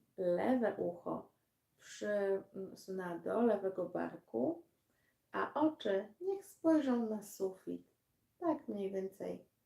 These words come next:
na skos. Przytrzymaj, tak? Ja tutaj odliczam trzydzieści sekund. Możesz mrugać w trakcie tego ćwiczenia. Mm, patrz się w jeden punkt, gdzieś właśnie tak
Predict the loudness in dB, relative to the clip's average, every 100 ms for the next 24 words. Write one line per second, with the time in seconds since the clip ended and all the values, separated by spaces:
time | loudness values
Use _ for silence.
0 | -10 -8 -8 -10 -16 _ -4 -4 -6 -20
1 | _ _ _ _ _ _ _ _ _ _
2 | _ _ _ -10 -8 -6 -4 -2 -2 -4
3 | -2 -2 0 -4 -6 -8 -8 -4 -6 0
4 | 0 0 -8 -12 -14 -14 -6 -2 0 -2
5 | -12 -20 -16 -12 -12 -10 -8 -8 -6 -6
6 | -8 -16 _ _ _ _ _ _ _ _
7 | -4 -2 0 -2 -4 -6 -4 -4 -2 -2
8 | -4 -10 -8 -8 -10 -12 -6 -8 -8 -16
9 | -18 -12 -10 -10 -10 -10 -14 _ _ _
10 | _ _ _ -10 -6 -6 -6 -6 -6 -6
11 | -8 -4 -4 -2 -8 -10 -14 -10 -2 2
12 | 2 0 -6 -4 -4 -4 -10 -8 0 0
13 | 0 -10 -10 -8 -8